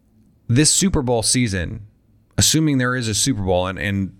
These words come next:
by the way, there's going to be a Super Bowl. No one is gonna look at this Lombardi Trophy hanging in someone's stadium.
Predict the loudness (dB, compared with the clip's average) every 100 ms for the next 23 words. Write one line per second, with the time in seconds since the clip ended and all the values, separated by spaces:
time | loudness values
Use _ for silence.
0 | -18 -18 -10 0 2 2 -2 -4 -4 -4
1 | -4 -4 -4 -2 -2 -2 -4 -8 -10 _
2 | _ _ -20 -20 -20 -20 -20 _ _ _
3 | _ _ _ _ _ _ _ _ _ _
4 | _ 2 4 4 4 2 -2 -2 -2 -4
5 | -4 -2 0 0 0 0 0 -2 -2 -2
6 | -2 -2 -2 -4 -2 0 0 -2 -2 -2
7 | -2 -4 -8 _ _ _ _ -2 2 2
8 | 2 0 -4